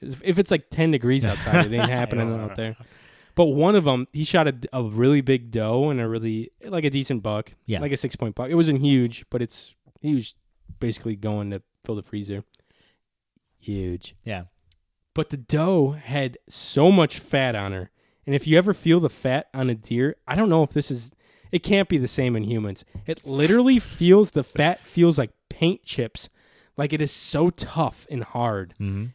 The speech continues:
Speaker 1: And it just feels like a stiff piece of candle wax.
Speaker 2: Yeah.
Speaker 1: That's like a shard, basically. And it's, like, just jammed all around different spots on their body. And you have to cut it out.
Speaker 2: How long ago did he kill them?
Speaker 1: It was a day.
Speaker 2: I was gonna say, maybe it's rigor mortis?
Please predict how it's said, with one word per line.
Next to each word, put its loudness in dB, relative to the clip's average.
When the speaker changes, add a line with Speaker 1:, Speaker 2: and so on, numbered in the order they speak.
Speaker 1:
And -4
it -4
just -4
feels 4
like -6
a -8
stiff -2
piece -4
of -4
candle 0
wax. -10
Speaker 2:
Yeah. -4
Speaker 1:
That's -6
like 0
a -8
shard, 0
basically. -10
And -6
it's, -8
like, -4
just -4
jammed -2
all 0
around 2
different -4
spots -4
on -6
their -8
body. -4
And -8
you -6
have -12
to -6
cut -4
it -4
out. -2
Speaker 2:
How 0
long -2
ago 0
did -6
he -10
kill -4
them? -6
Speaker 1:
It -2
was 4
a 0
day. -6
Speaker 2:
I 2
was 0
gonna 0
say, 0
maybe -2
it's -8
rigor -2
mortis? -6